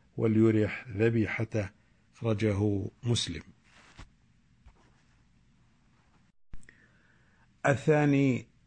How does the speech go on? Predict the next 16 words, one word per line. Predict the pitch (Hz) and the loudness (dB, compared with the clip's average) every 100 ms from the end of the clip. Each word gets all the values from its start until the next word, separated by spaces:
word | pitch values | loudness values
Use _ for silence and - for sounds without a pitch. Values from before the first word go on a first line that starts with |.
| _ _ - | _ _ -4
فقه | - 165 - 110 131 131 127 - _ _ _ - | 0 0 0 2 4 4 0 -8 _ _ _ -2
لطف | 139 156 - | 0 0 0
الله | 131 113 117 120 107 | 2 4 4 4 4
بعباده. | 104 110 107 104 113 92 87 - _ _ _ _ _ _ _ _ _ _ _ _ - 127 | 4 2 2 2 2 0 -6 -12 _ _ _ _ _ _ _ _ _ _ _ _ -6 2
الله | 147 175 165 | 6 6 6
عز | 135 110 | 4 4
وجل | 104 104 117 127 120 120 - _ _ _ _ _ _ _ | 4 4 4 4 2 -2 -8 _ _ _ _ _ _ _
لطيف | 127 123 165 147 | -4 2 4 4
بعباده، | 143 107 101 107 113 113 87 87 - _ _ _ _ _ _ _ - | 2 2 2 4 4 4 2 -4 -8 _ _ _ _ _ _ _ -4
لطيف | 113 156 160 127 | -2 2 2 2
بجميع | 139 117 113 123 120 131 131 | 2 2 2 4 2 2 0
خلقه، | - 131 127 98 87 - _ _ - | 0 -2 0 -4 -6 -12 _ _ -4
خلقهم | 135 156 151 135 123 117 101 | 0 2 2 0 2 2 0
في | 123 | 0
أحسن | 135 - 123 117 | -2 0 -2 0
تقويم، | 123 - 127 131 139 | -4 -2 -2 -2 -4